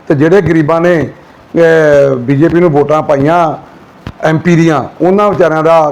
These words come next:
ਕੰਮ ਰੋਕਿਆ ਗਿਆ, ਤਾਂ ਹੀ ਜਨਤਾ ਜਿਆਦੀ ਉੱਥੇ ਆਈ। ਉਹਨਾਂ ਨੇ ਵਿਸ਼ਵਾਸ ਦਿਵਾਇਆ ਕਿ ਸਾਰੇ ਮਸਲੇ ਹੱਲ ਕੀਤੇ ਜਾਣਗੇ ਤੇ ਪੰਦਰਾਂ ਅਗਸਤ ਦੀ ਦੋ ਦਿਨ ਪਹਿਲਾਂ ਹੀ ਵਧਾਈ ਦਿੱਤੀ ਉਹਨਾਂ ਨੇ।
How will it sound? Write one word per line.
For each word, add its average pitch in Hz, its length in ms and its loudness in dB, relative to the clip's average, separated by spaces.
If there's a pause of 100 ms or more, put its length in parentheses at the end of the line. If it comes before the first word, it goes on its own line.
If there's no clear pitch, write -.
ਕੰਮ 151 240 0
ਰੋਕਿਆ 151 300 0
ਗਿਆ, 160 160 2
ਤਾਂ 156 260 -2
ਹੀ 170 60 -2
ਜਨਤਾ 143 320 -2
ਜਿਆਦੀ 139 300 0
ਉੱਥੇ 151 240 0
ਆਈ। 147 240 0 (320)
ਉਹਨਾਂ 185 280 0
ਨੇ 180 100 0
ਵਿਸ਼ਵਾਸ 143 440 0
ਦਿਵਾਇਆ 165 460 0 (300)
ਕਿ 165 100 -2
ਸਾਰੇ 175 400 0
ਮਸਲੇ 160 360 0
ਹੱਲ 151 180 0
ਕੀਤੇ 143 320 -2
ਜਾਣਗੇ 180 480 0 (280)
ਤੇ 175 100 0
ਪੰਦਰਾਂ 170 440 -2
ਅਗਸਤ 156 360 -4
ਦੀ 160 260 0 (260)
ਦੋ 156 180 0
ਦਿਨ 156 140 -2
ਪਹਿਲਾਂ 160 240 0
ਹੀ 156 40 -2
ਵਧਾਈ 147 300 0
ਦਿੱਤੀ 120 320 -2
ਉਹਨਾਂ 175 200 0
ਨੇ। 156 200 -4